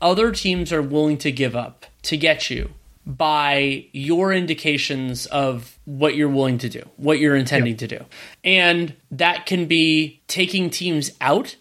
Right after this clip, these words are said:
Speaker 1: So, like, if you don't wanna go to Team X,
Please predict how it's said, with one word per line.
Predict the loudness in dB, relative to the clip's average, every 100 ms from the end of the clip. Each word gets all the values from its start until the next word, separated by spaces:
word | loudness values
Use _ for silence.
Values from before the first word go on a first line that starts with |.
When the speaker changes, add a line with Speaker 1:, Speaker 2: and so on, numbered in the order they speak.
| -10
Speaker 1:
So, | 0 2
like, | 4 4 2
if | -2
you | -2 2 4 6 6 4 2
don't | 2 2 2
wanna | 2 4 4
go | 4 4 2
to | 0 0 2 2 0 -2
Team | 0 2
X, | 0 -2 -10 -10